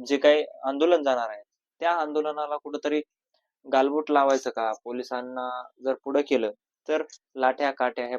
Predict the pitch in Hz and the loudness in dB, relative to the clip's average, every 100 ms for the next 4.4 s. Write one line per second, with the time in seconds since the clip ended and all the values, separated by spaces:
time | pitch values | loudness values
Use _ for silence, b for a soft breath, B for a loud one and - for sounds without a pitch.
0 | - 131 139 139 143 151 156 151 131 123 | -6 -4 0 -2 -2 -2 2 4 4 0
1 | 113 110 113 127 127 135 143 143 139 135 | -4 -8 -10 -8 0 2 0 -4 -8 -8
2 | 135 139 147 147 _ _ - 143 - 180 | -8 -6 -8 -8 _ _ -10 -6 4 8
3 | 165 143 131 117 _ _ _ _ _ _ | 8 8 0 -4 _ _ _ _ _ _
4 | _ - 170 | _ -2 0